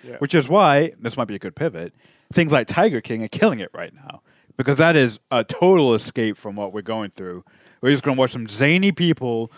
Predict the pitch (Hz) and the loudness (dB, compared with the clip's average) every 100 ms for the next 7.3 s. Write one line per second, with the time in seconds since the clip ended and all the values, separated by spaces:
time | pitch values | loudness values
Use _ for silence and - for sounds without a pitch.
0 | _ 117 110 92 90 90 117 139 160 165 | _ -8 -8 -10 -18 -6 -2 0 0 -2
1 | - 147 143 156 - 131 104 98 _ _ | 0 2 2 0 -2 -2 -2 -4 _ _
2 | _ _ - 101 101 107 98 - 104 - | _ _ -8 -6 -6 -10 -12 -12 -10 -2
3 | 143 127 123 117 113 123 - 131 113 107 | 0 0 2 0 -2 -6 -2 0 0 -4
4 | 107 104 104 101 92 - - _ _ 113 | -10 -8 -6 -6 -8 -14 -20 _ _ -6
5 | - 156 110 - 143 117 - 120 127 - | 0 0 0 0 0 0 -4 -4 -6 -4
6 | 131 123 101 107 - 117 120 98 98 - | -4 -4 -4 -6 -6 -8 -8 -8 -10 -12
7 | 80 71 - | -20 -20 -20